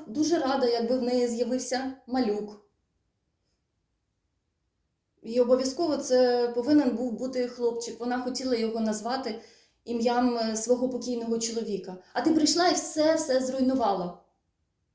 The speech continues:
Хто тебе найняв це все розкопувати?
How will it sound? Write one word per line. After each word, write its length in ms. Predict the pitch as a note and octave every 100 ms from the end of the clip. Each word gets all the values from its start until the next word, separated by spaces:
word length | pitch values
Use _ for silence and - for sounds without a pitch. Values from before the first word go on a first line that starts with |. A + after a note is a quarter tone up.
| _ _ _ _ _ _ _
Хто 240 | - F4 F4
тебе 200 | B3+ B3
найняв 400 | B3 B3 A3+ -
це 80 |
все 240 | G#3+ - G#3+
розкопувати? 720 | G#3+ - A3 F#3 F#3 F#3+